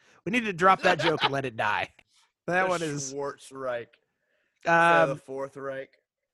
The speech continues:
Speaker 1: hey, I'm gonna edit this part out, but just so you know, your audio got super quiet again. Like, it sounds
Speaker 2: Oh, really?
Speaker 1: Yeah, I don't know what the deal is. It's like the volume just all of a sudden, like,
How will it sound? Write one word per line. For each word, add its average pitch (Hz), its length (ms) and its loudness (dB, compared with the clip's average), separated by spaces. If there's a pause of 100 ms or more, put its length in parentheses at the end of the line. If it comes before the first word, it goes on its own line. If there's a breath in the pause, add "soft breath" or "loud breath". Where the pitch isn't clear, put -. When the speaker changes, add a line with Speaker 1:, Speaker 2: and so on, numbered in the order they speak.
(220)
Speaker 1:
hey, 214 240 6
I'm 208 140 6
gonna 269 160 6
edit 202 340 4
this 208 160 -4
part 196 240 4
out, 175 220 6
but 156 120 0
just 180 220 0
so 254 100 2
you 226 160 0
know, 180 160 2
your 185 260 2
audio 180 380 2
got 143 280 -2
super 143 600 -6
quiet 131 440 -6
again. 92 360 -14 (840)
Like, 131 200 -6
it 143 120 -6
sounds 160 720 -4
Speaker 2:
Oh, 160 160 -18
really? 90 380 -14 (680)
Speaker 1:
Yeah, 139 360 -4
I 127 100 -6
don't 165 160 -4
know 175 120 -2
what 170 180 -6
the 151 80 -10
deal 151 280 -6
is. 104 300 -10 (200 soft breath)
It's 151 180 -4
like 220 180 4
the 185 100 4
volume 131 560 0
just 113 340 -12
all 139 120 -2
of 135 60 -4
a 131 60 -4
sudden, 120 300 -6
like, 104 180 -10